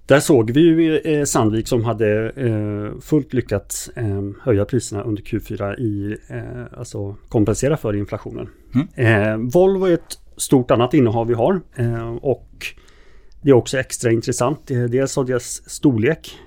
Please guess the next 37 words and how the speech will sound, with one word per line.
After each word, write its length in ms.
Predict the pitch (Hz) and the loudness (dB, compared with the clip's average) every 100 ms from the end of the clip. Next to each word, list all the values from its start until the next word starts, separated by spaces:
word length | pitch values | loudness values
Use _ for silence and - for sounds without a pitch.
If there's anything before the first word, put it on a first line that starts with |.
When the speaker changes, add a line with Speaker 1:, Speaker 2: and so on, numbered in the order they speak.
| _ | _
Speaker 1:
eh, 280 | 147 113 107 107 107 110 - | -8 -6 -6 -8 -8 -10 -6
men 440 | 127 117 110 107 107 104 | -4 -2 -2 -4 -6 -6
det 60 | |
blir 140 | 120 127 | -2 0
alltid 200 | 107 120 | -2 -2
intressant 420 | 113 120 110 107 | -6 -6 -6 -6
att 60 | 110 | -6
se 160 | 117 | -4
om 200 | 113 107 | -2 -2
de 300 | 107 101 107 - - - - - - - - - - | 0 -2 -2 -8 -20 -20 -20 -20 -20 -20 -20 -20 -12
lyckas 840 | - 135 143 - - 165 170 - - | 0 2 2 -4 0 2 2 -2 -6
fortsätta 480 | 131 156 143 123 196 | 0 2 2 2 2
den 120 | 185 | 2
här, 260 | 151 110 117 - | 2 0 -4 -6
eh, 260 | 151 143 135 | -4 -2 -4
stabila 800 | - 139 120 151 165 147 135 127 | 0 0 2 2 2 0 2 2
resan 420 | 135 107 - 113 | 4 2 0 0
man 160 | 110 104 | 0 0
har 80 | 110 | -2
varit 240 | 113 - | -2 0
inne 180 | 117 147 | 2 2
på 180 | - 107 | 2 2
nu 260 | 104 101 - | 2 0 -6
en 320 | 104 95 98 98 - - - | -8 -6 -8 -12 -20 -20 -8
ganska 260 | 104 - 101 | -6 -4 -2
lång 260 | 101 101 | 0 -2
tid. 440 | - - 156 160 - - | -6 2 2 2 -6 -12
Ehm, 560 | 113 110 - - 107 - 127 | -10 -8 -10 -12 -12 -12 0
det 80 | 110 | 0
är 40 | |
fortfarande 400 | - 120 113 110 | 0 -4 -2 -2
lågt 440 | 104 104 101 - | -2 -2 -2 -6
värderat. 540 | 113 101 110 170 156 - | -6 -2 0 -2 -4 -6
De 140 | 110 | -6
har 180 | 101 98 | -4 -6
en 420 | 98 107 101 98 - | -6 -6 -8 -8 -8
jättestor 600 | 113 - - 107 98 | -8 -8 -6 -4 -4